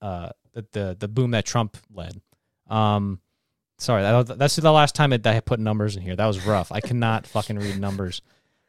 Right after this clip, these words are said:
Um, how, uh, <coughs> Fuck, these numbers just scrambled my brain.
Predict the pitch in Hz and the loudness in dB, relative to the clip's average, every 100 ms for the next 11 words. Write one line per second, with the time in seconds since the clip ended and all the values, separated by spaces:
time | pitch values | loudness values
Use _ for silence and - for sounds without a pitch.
0 | _ 123 120 120 113 147 147 _ _ 120 | _ 0 2 2 0 -2 -6 _ _ -6
1 | - 196 147 - - - - - - - | 4 6 6 6 6 6 6 6 2 0
2 | 127 160 - - - - - - - - | 0 0 0 -4 -4 -4 -6 -10 -10 -14
3 | _ - _ - - - - _ 1077 1077 | _ -20 _ -20 -18 -18 -20 _ -10 -10
4 | 1077 - 554 554 - 1077 1077 - - - | -8 -2 0 2 8 10 10 8 2 6
5 | - - - 392 403 370 320 156 - - | 6 6 6 6 8 4 2 -2 -8 -6
6 | - - _ - 233 220 - 139 156 175 | -6 -6 _ -2 4 4 2 -2 2 8
7 | 226 254 185 139 131 - - 175 190 190 | 8 8 4 2 0 -2 0 4 6 6
8 | 160 143 123 131 175 190 117 95 | 4 4 2 2 4 4 2 -2